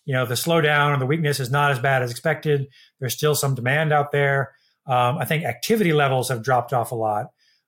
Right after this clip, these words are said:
Um, and certainly things like refinancing have dropped off a lot due to, due to rates. But I think there's still a demand, f-,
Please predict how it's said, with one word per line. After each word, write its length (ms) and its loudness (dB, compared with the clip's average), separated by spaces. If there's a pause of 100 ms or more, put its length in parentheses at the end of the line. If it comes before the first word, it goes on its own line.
Um, 260 2
and 80 -2
certainly 300 0
things 220 -2
like 120 -2
refinancing 560 -2 (160)
have 120 -12
dropped 280 -4
off 180 -4
a 40 -8
lot 300 -2 (300)
due 80 -8
to, 60 -10
due 160 -8
to 80 -8
rates. 460 0 (340)
But 60 -2
I 40 -4
think 140 2
there's 160 0
still 260 2
a 60 2
demand, 460 0
f-, 100 -8